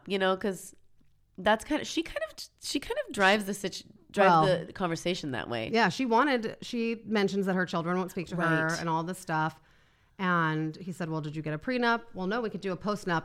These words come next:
Speaker 2: And this scene is so good. So Cameron, I'm just gonna call him
Speaker 1: Yeah,
Speaker 2: Cameron,
Speaker 1: Cameron.
Speaker 2: John Giallo
Speaker 1: Yeah.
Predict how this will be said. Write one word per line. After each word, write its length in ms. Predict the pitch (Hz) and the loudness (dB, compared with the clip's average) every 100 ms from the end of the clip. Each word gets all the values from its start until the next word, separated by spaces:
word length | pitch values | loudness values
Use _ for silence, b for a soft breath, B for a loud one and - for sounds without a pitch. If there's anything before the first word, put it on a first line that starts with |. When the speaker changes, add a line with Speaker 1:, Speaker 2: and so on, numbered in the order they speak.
| - | -2
Speaker 2:
And 160 | 180 175 | -2 2
this 200 | 254 - | 0 0
scene 260 | 240 220 | 0 2
is 120 | 190 | 2
so 300 | - 208 190 | -2 0 0
good. 300 | 180 175 156 | 0 -2 -2
So 400 | 151 185 175 170 - _ - - - - - | -2 0 2 0 -8 _ -20 -20 -20 -20 -20
Cameron, 600 | - 220 214 170 151 180 - - | -4 0 2 0 0 -4 -6 -2
I'm 100 | 220 | 0
just 100 | 196 | 2
gonna 100 | 170 | 0
call 120 | 139 | -2
him 80 | 127 | -4
Speaker 1:
Yeah, 60 | - | -4
Speaker 2:
Cameron, 160 | 160 147 | -2 -2
Speaker 1:
Cameron. 180 | 165 208 | -2 6
Speaker 2:
John 220 | 202 202 | 8 8
Giallo 460 | 190 135 123 180 180 | 4 2 -2 -6 -4
Speaker 1:
Yeah. 180 | 156 | -4